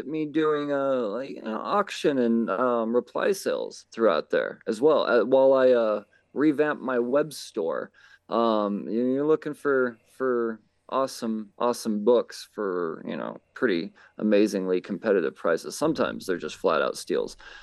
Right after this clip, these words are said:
Um, join the Facebook group. I will guide you to those sales. Um, other than that, yeah, no, it's, it's, it's just g-, Google Cheers to Comics. We're here. Been around for four and a half years now. We're here.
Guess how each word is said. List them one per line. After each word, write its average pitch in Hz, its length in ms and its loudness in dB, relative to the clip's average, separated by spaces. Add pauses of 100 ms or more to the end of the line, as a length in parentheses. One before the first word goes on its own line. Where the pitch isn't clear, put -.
(120)
Um, 98 360 0
join 160 200 4
the 190 80 0
Facebook 185 420 2
group. - 240 -2
I 107 100 4
will 127 180 4
guide 113 480 -2
you 82 460 -10
to 107 140 -8
those 73 240 0
sales. - 420 -4 (440)
Um, 110 560 2
other 156 220 2
than 170 160 0
that, 156 320 2 (180)
yeah, 160 320 2
no, 190 340 -2
it's, 208 120 -8
it's, - 300 -16 (100)
it's - 220 -12
just - 340 -16
g-, - 200 -12 (400)
Google 180 300 6
Cheers 202 300 0
to 156 100 -8
Comics. - 680 -2 (200)
We're 156 180 4
here. 160 420 4
Been 131 220 0
around 156 240 2
for - 120 -20 (200)
four 131 160 4
and 175 80 2
a 175 40 2
half 185 220 0
years 180 260 2
now. 117 160 -2
We're 160 160 2
here. 147 320 0